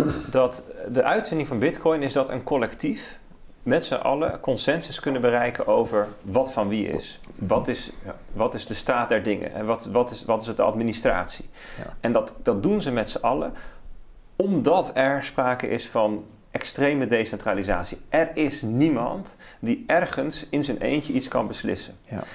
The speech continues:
Speaker 1: En het punt is dat buiten Bitcoin er eigenlijk geen ander systeem is waar dat zodanig is. Dat, dat, eh, dat je echt kunt zeggen, "Dit is
Speaker 2: Dat tot,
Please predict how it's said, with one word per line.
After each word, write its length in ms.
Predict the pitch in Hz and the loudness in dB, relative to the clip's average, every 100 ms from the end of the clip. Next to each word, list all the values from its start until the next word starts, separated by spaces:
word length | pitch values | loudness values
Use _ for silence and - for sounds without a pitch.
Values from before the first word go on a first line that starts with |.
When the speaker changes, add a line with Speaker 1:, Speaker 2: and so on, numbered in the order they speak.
| - - - | -18 -14 0
Speaker 1:
En 360 | 123 131 127 - - - - | 2 2 0 -6 -20 -14 -8
het 160 | - | -4
punt 240 | - 247 175 | -2 0 0
is 100 | 117 | 2
dat 340 | 117 104 87 | 0 0 -2
buiten 360 | 87 151 190 104 | 2 2 0 -2
Bitcoin 480 | 160 165 101 107 - | -2 0 0 0 0
er 140 | - - | -6 0
eigenlijk 460 | 160 175 - 117 | 2 2 0 -2
geen 380 | - 170 180 160 | -2 0 0 2
ander 260 | 147 143 127 | 0 2 -2
systeem 480 | - - 123 98 | -2 -2 0 0
is 380 | 90 117 - - _ | 0 -4 -4 -12 _
waar 220 | - 104 107 | 0 0 2
dat 220 | 104 - | 0 2
zodanig 560 | 127 120 117 113 92 95 | 4 4 4 2 -4 -8
is. 280 | 90 - - | -8 -8 -2
Dat, 180 | 98 90 | -2 -2
dat, 280 | 92 - - | -4 -6 -6
eh, 120 | - 82 | -4 -2
dat 160 | 98 | -2
je 140 | - - - | -4 -8 -4
echt 200 | 123 - | -4 -4
kunt 160 | 107 | 0
zeggen, 260 | - 104 98 | 2 2 2
"Dit 80 | 98 | -2
is 100 | |
Speaker 2:
Dat 100 | |
tot, 0 | - | 2